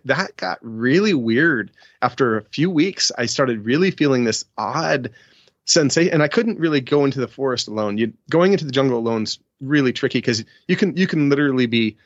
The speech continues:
a hundred yards away from the village and get lost, um, if you don't know exactly where, where, where you're at.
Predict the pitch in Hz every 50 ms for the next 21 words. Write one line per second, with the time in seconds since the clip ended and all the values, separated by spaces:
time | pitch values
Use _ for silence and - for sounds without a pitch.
0 | _ - 113 113 - 156 160 165 151 139 131 127 123 123 123 117 113 113 110 120
1 | 110 104 98 113 107 104 104 104 107 107 104 110 95 90 90 - - - - -
2 | - - 123 113 101 98 92 92 90 - - 127 - - 120 110 107 107 101 -
3 | 120 113 104 101 101 107 - 110 92 - 123 117 113 107 - - _ _ - -
4 | 113 104 - - 113 110 101 - - -